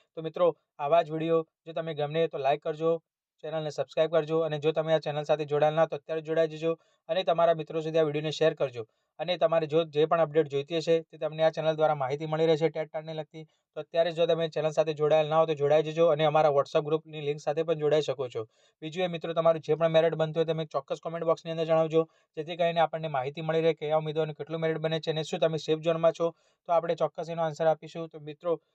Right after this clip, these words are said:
આ ચેનલ સાથે જોડાયેલા રહો અને આવનારી ટેટ ટાટ ભરતીને લગતી જે પણ અપડેટ આવતી હોય તે મળવી રહેશે.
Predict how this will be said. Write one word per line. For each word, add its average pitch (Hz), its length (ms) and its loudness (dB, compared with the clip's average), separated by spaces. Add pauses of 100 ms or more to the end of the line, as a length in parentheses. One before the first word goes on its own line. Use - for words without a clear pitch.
(340)
આ 175 80 0
ચેનલ 170 240 2
સાથે 160 240 2
જોડાયેલા 160 440 4
રહો 165 120 4 (260)
અને 165 220 -6 (500)
આવનારી 160 340 4
ટેટ 160 200 -4
ટાટ 160 180 -2
ભરતીને 147 320 -6
લગતી 156 160 -6
જે 143 160 4
પણ 160 140 -2
અપડેટ 151 300 2
આવતી 147 260 2
હોય 170 180 0
તે 160 160 -10
મળવી 147 340 -6
રહેશે. 135 340 -8